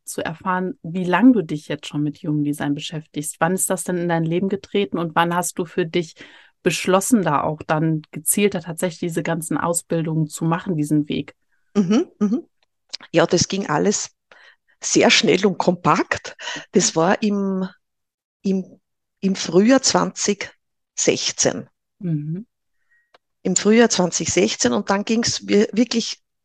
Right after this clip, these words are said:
Speaker 2: schnell, sag ich mal, nicht? Ich hab dann gleich z-, ich hab's gesehen, ich hab mir das angeschaut, dann hab ich mir gleich <laughs> einen, äh, Analytiker herausgesucht. Das war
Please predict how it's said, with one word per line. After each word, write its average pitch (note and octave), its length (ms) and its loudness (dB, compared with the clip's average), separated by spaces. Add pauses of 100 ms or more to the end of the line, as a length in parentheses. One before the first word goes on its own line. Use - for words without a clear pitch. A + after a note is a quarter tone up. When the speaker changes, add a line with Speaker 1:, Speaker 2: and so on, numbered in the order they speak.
Speaker 2:
schnell, D#3 640 2
sag - 300 -8
ich A2 60 -2
mal, - 160 -16
nicht? G#3 240 -4
Ich E3+ 100 -2
hab D#3+ 180 -2
dann F3 180 0
gleich F3 420 4 (100)
z-, - 220 -4 (300)
ich - 280 -10
hab's - 260 -2
gesehen, G#3 360 4
ich F#3+ 80 2
hab D#3 140 -2
mir E3 80 2
das D#3+ 180 0
angeschaut, G3+ 500 2
dann E3+ 100 -2
hab E3 100 0
ich E3 80 0
mir E3 120 -6
gleich D#3 360 -2 (220)
<laughs> - 760 -4
einen, E3+ 300 4 (320)
äh, D#3+ 280 0
Analytiker F3 640 2
herausgesucht. F#3 800 0
Das - 180 -6
war D3+ 160 -2